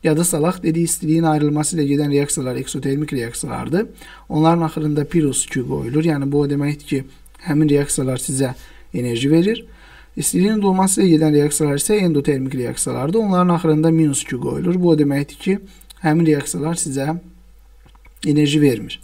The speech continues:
Yəni sizdən enerji alır, sərf eləyir sizin enerjinizi. Belə. İndi fikir verin, əgər reaksiya eksotermikdirsə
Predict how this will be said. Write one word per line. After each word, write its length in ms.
Yəni 160
sizdən 340
enerji 400
alır, 380
sərf 320
eləyir 240
sizin 320
enerjinizi. 640
Belə. 220
İndi 220
fikir 220
verin, 320
əgər 380
reaksiya 480
eksotermikdirsə 800